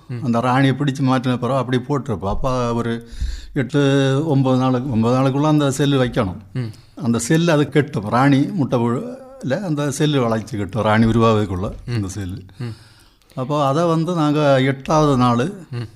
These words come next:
Speaker 2: இந்த ராணி இல்லாத பெட்டிகளுக்கு இந்த செல்லை அறுத்து ஒவ்வொரு இதா கொடுப்போம்.
Speaker 1: ம்.
Speaker 2: அது பத்துக்கெல்லாம் விரிஞ்சு இறங்கியாகும்.
Speaker 1: ம்.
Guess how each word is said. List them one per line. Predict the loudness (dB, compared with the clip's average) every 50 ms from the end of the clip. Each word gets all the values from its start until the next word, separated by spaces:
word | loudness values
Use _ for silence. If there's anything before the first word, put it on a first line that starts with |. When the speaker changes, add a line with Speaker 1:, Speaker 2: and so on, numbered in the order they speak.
| -20 -20 -20 _ -20 -20 -20 -20 _ _ _
Speaker 2:
இந்த | -4 -2 2
ராணி | 4 6 6 6 6 6
இல்லாத | 4 4 2 2 0 0 0 0
பெட்டிகளுக்கு | 0 0 0 0 0 0 0 0 -2 -2 -4 -4 -6 -10 -16 -20 -20 -20 _ _ _
இந்த | -4 -2 0 2 2 2 0
செல்லை | 0 0 2 2 4 4 4
அறுத்து | 4 2 2 2 2
ஒவ்வொரு | 2 2 2 2 2 0 -2 -6 -8 -6 -4
இதா | -4 -4 -4
கொடுப்போம். | -4 -6 -6 -6 -8 -10 -12 -12 -14 -12 -10
Speaker 1:
ம். | -10 -10 -10 -10 -14 -18 -20 -20 -20 -20 _ _ _
Speaker 2:
அது | -2 0 0 2
பத்துக்கெல்லாம் | 2 2 2 2 0 0 0 0 0 0 2 2 2 4 2
விரிஞ்சு | 4 2 2 2 2
இறங்கியாகும். | 2 2 2 2 0 0 -2 -6 -8 -12 -14 -10
Speaker 1:
ம். | -8 -8 -8